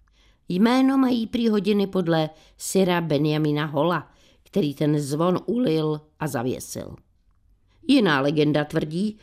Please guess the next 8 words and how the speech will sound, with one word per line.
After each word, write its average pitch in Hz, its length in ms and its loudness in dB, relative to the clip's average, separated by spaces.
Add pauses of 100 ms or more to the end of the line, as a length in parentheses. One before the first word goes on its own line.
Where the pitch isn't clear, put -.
(200)
že 147 200 0
dostal 170 520 0
jméno 151 400 2
podle 147 300 2
nejtěžšího 208 800 0
zápasníka 143 800 -6
své 127 320 -6
doby, 151 340 -2